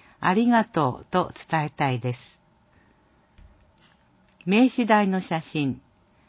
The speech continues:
成長して葉を広げているニラ。白いシートが敷かれた畝に植えられています。写真終わり。主な出荷時期。五月から十一月上旬、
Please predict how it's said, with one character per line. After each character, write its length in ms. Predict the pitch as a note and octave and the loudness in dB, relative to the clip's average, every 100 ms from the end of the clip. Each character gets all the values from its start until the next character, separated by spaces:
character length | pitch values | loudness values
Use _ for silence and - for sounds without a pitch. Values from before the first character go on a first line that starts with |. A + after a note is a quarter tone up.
| _ _ - - | _ _ -8 0
成 160 | B3 | 2
長 260 | A#3+ A#3 A3+ | 2 0 0
し 160 | - - | -2 -2
て 160 | G3 | -2
葉 220 | E3 G3 | 0 2
を 100 | A3+ | 2
広 300 | G#3 G3 G3+ | 0 0 0
げ 100 | G3 | 0
て 180 | F#3+ E3+ | -2 0
い 140 | E3+ D3+ | 0 0
る 160 | D#3 | -2
ニ 180 | C#3 C3+ | -2 -2
ラ。 220 | C3+ C3 - _ _ _ _ _ _ - | -4 -6 -12 _ _ _ _ _ _ -4
白 240 | A#3 C4+ | 2 4
い 40 | B3 | 4
シ 220 | - G#3+ | 2 -2
ー 60 | - | 0
ト 120 | D#3 | -2
が 140 | D3+ | -2
敷 120 | - | -4
か 140 | - F3+ | -4 -2
れ 120 | F3 | 0
た 220 | - D#3+ | 2 2
畝 280 | F3+ F3+ D3+ | 2 0 0
に 260 | C3 B2 D3 | -2 -2 -4
植 120 | D#3 | -4
え 40 | |
ら 140 | D#3 C#3+ | -2 -4
れ 120 | C#3+ | -6
て 160 | - | -4
い 140 | C3+ B2 | -2 -2
ま 140 | B2 | -4
す。 60 | B2 - _ _ _ _ _ _ _ _ _ - | -6 -18 _ _ _ _ _ _ _ _ _ -6
写 140 | F3 E3+ - | -6 -4 -2
真 260 | G3 F#3 | -2 -2
終 160 | - D3+ | -6 -4
わ 160 | D#3 D3 | -2 -2
り。 220 | C3 - _ _ _ _ _ _ _ _ _ _ _ _ _ _ - | -6 -8 _ _ _ _ _ _ _ _ _ _ _ _ _ _ 2
主 260 | A#3+ A#3 | 4 4
な 180 | F#3 D#3+ | 2 -2
出 240 | - E3+ - - | -4 -6 -4 -2
荷 140 | G#3+ | 0
時 160 | F#3+ F#3+ | 0 -4
期。 260 | - B2+ - _ _ _ _ _ _ _ A#3 | -4 -6 -8 _ _ _ _ _ _ _ 2
五 140 | B3+ | 4
月 280 | A3 G3 - | 4 0 -4
か 120 | D3 | -2
ら 180 | C#3+ B2+ | 0 0
十 240 | G3+ A3 | 2 2
一 220 | A3 - | 2 0
月 360 | G3+ G3+ - F3+ | -2 -2 -2 -4
上 280 | C3 D3+ D3 | -2 -2 -4
旬、 400 | C#3 B2+ A#2 | -4 -4 -4